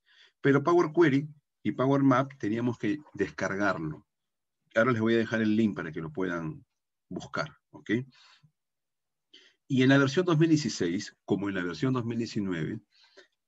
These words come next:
eh, los complementos vienen también dependiendo de la versión, sobre todo en la versión Professional o en la suscripción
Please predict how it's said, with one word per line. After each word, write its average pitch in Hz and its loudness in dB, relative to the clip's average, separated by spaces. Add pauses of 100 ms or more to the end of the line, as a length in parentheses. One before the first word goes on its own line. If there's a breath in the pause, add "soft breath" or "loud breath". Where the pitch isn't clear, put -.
(120)
eh, 123 -2
los 120 0
complementos 139 2
vienen 135 2
también 92 -2
dependiendo 92 -4
de 95 -4
la 98 -4
versión, 107 -2 (300)
sobre 101 2
todo 135 2
en 127 2
la 104 0
versión 110 -2
Professional 117 -2 (240 soft breath)
o 101 0
en 98 2
la 95 0
suscripción 113 -2